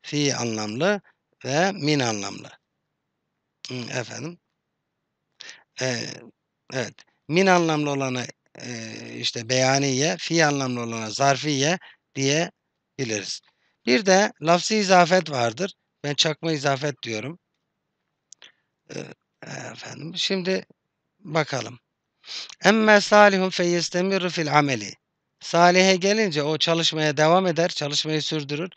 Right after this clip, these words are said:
Çünkü liennehu fakirun. Çünkü o fakirdir.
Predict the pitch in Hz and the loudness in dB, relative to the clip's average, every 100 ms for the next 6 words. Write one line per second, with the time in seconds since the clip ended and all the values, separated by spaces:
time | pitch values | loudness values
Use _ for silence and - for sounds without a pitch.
0 | - - _ _ _ - - 196 175 165 | -20 -20 _ _ _ -6 -2 -2 -2 -4
1 | 151 156 180 180 143 156 202 175 - 156 | 0 2 2 2 0 0 -2 -6 -6 -4
2 | - 156 113 98 - _ _ _ _ _ | 0 0 0 -6 -14 _ _ _ _ _
3 | - 170 156 143 117 139 - 180 165 190 | -8 -6 -2 -4 -2 -4 0 -2 0 -4